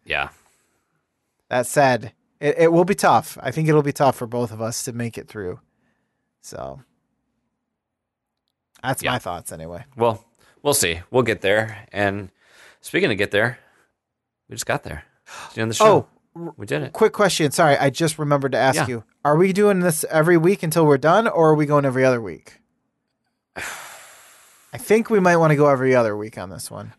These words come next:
Speaker 1: I think we might have to go every other week on this one, too.
Speaker 2: Okay,
Speaker 1: I
Speaker 2: cool.
Speaker 1: just, 'cause I think it's just not gonna be, is, like, Full Throttle, like, when I saw when we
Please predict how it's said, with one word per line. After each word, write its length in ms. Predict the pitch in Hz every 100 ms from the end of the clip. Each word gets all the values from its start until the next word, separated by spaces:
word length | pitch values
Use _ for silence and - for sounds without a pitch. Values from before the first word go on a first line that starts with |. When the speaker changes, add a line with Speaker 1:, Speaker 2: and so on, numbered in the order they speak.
| -
Speaker 1:
I 100 | 135
think 160 | 151
we 60 | 135
might 120 | 131
have 120 | 123 117
to 60 |
go 100 | 104
every 200 | 98 95
other 200 | 90 87
week 180 | 80 76
on 80 | 82
this 180 | 78 -
one, 140 | 78
too. 100 | 73 65 69
Speaker 2:
Okay, 180 | - 127
Speaker 1:
I 40 |
Speaker 2:
cool. 200 | - -
Speaker 1:
just, 160 | 117 -
'cause 160 | 98
I 200 | 85 - 85
think 160 | 87
it's 120 | 80 -
just 180 | 85
not 160 | 87 82
gonna 160 | 85 80
be, 300 | 78 76 76
is, 220 | 80 - -
like, 240 | 87 - -
Full 160 | 120
Throttle, 460 | 104 95 90 82 80 - _
like, 240 | 87 80 92
when 100 | 87
I 60 |
saw 240 | 85 92 87
when 100 | 85
we 160 | 82